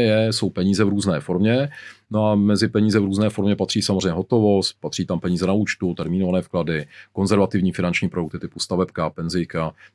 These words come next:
známe všichni podílové fondy, akcie, dluhopisy, to jsou všechno jako peníze v různé formě. No a tou další třetinou vlastně, nebo tou další loukotí, eh, potom jsou, eh, nemovitosti, pozemky, to znamená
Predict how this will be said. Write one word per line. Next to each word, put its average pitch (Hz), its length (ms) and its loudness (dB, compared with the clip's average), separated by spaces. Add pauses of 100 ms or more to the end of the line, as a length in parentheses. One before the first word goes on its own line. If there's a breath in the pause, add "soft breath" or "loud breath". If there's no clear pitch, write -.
(120)
známe 85 320 -2
všichni - 280 -2
podílové 92 440 2
fondy, 80 360 -4
akcie, 82 360 -4
dluhopisy, 113 540 2
to 123 140 -10
jsou - 160 -6
všechno - 280 -6
jako 90 160 -4
peníze 95 300 0
v 92 60 2
různé 95 280 0
formě. 139 420 2 (400 loud breath)
No 143 80 2
a 143 40 4
tou 143 160 2
další 92 340 2
třetinou 110 420 2
vlastně, 120 340 4
nebo 110 180 2
tou 90 140 -4
další 82 300 0
loukotí, 113 680 2 (440 loud breath)
eh, 92 160 0
potom 110 440 2
jsou, 104 500 4 (360)
eh, 87 40 0
nemovitosti, 92 540 0
pozemky, 87 420 -2
to - 80 -14
znamená 85 460 -4